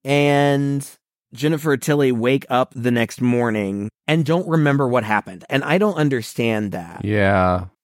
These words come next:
Speaker 2: I don't
Speaker 1: I
Speaker 2: either.
Speaker 1: guess we're to believe that because they were knocked out, they have some sort of amnesia.
Speaker 2: Well, they were drugged.
Speaker 1: They were kind of drugged.
Speaker 2: Well, she literally poured pills into their champagne. So
Speaker 1: Right, a handful of pills.
Speaker 2: could have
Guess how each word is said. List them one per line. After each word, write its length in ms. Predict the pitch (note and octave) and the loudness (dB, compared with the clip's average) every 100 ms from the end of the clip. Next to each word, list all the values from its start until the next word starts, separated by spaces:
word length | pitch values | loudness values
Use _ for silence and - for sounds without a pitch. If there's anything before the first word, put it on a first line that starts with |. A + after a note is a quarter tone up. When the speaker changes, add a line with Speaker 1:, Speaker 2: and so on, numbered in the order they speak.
| _ | _
Speaker 2:
I 120 | G2 | -4
don't 160 | G2 F#2+ | -2 0
Speaker 1:
I 40 | |
Speaker 2:
either. 120 | - D#2 | 0 0
Speaker 1:
guess 220 | C3+ D3+ | -2 0
we're 100 | E3 | -2
to 120 | D#3+ | 0
believe 440 | D#3+ D3 C#3 C#3+ C#3+ | 2 2 2 2 0
that 120 | C3 | 0
because 380 | B2+ A#2+ B2 B2 | -2 0 0 2
they 140 | C3+ | 0
were 160 | B2 A#2+ | 2 0
knocked 340 | A2+ A2+ - | 0 -2 -6
out, 280 | A2+ A#2+ D3 | -2 0 0
they 140 | C#3 B2 | 0 0
have 180 | B2 - | 0 -2
some 160 | A#2+ | -4
sort 240 | A2+ C3 A#2+ | 0 0 0
of 100 | A#2+ | 0
amnesia. 720 | A2+ A2 A2 B2 C#3+ F3+ G3+ | 2 2 2 2 2 0 2
Speaker 2:
Well, 160 | E3 D3+ | 2 2
they 120 | E3 | 0
were 140 | D3 | -4
drugged. 600 | G#2 G#2+ A2 G2+ F#2+ E2+ _ _ | -6 -2 0 2 0 -6 _ _
Speaker 1:
They 140 | - F#3 | -2 0
were 180 | C#3 A#2 | 0 -2
kind 420 | - G#2+ B2 A2 | 0 2 2 2
of 180 | G#2 G2 | -2 -2
drugged. 520 | G#2+ G2+ G2+ G2+ A2 | -2 0 0 -2 -2
Speaker 2:
Well, 180 | G#3 B3 | -2 0
she 200 | - C#3+ | 0 0
literally 460 | B2 E3+ C#3+ A2+ | 0 0 0 -2
poured 580 | G2 - B2 A#2 G#2 F2+ - - - | -2 -2 0 2 0 -4 -14 -20 -8
pills 500 | - C3+ A2 F2 E2 | 0 2 2 0 -2
into 260 | F#2 - | -4 -2
their 420 | F2 F2 D#2+ D#2 D2 - | -2 0 0 -4 -8 -12
champagne. 760 | - E2+ D#2 A2+ E2+ C2+ C2+ - _ _ | -6 -6 -2 0 0 -4 -10 -20 _ _
So 280 | - G2 | -4 0
Speaker 1:
Right, 240 | D#3+ C#3+ E2 | 2 2 0
a 60 | |
handful 440 | C#3 C#3+ D3 D3+ C#3 | -2 -4 -4 -4 -2
of 80 | B2+ | 0
pills. 340 | D#3+ B2+ A#2+ | 0 0 0
Speaker 2:
could 100 | C3+ | 2
have 40 | C3 | 2